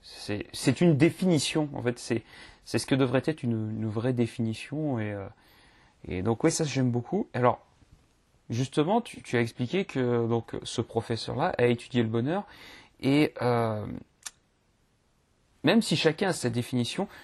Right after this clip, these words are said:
tu as parlé de conditions du bonheur. Euh, quelles sont les conditions du bonheur que, euh, le professeur et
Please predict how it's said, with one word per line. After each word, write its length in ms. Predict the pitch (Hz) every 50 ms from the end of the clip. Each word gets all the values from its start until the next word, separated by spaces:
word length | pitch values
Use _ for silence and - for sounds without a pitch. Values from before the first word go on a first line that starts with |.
| - -
tu 100 | - 127
as 60 | -
parlé 240 | - 139 165 180 151
de 100 | 135 123
conditions 680 | - _ - 208 208 196 160 147 - - - 175 170 151
du 100 | 131 120
bonheur. 360 | 117 123 117 117 117 123 - - - - - - - - -
Euh, 400 | 120 120 120 117 117 117 117 113 -
quelles 140 | - 135
sont 200 | - - - 330
les 160 | 294 214 - -
conditions 540 | - 226 233 196 160 - - - 208 226
du 140 | 214 165 139
bonheur 520 | 113 117 117 113 117 135 185 233 240 - -
que, 460 | - - - 135 127 127 127 123 117 113 - - - - - - - _ _ -
euh, 320 | 117 117 117 117 110 95 -
le 120 | 117 123
professeur 720 | 113 - 117 127 - - - 127 - - 156 202 220 180 135
et 140 | 117 113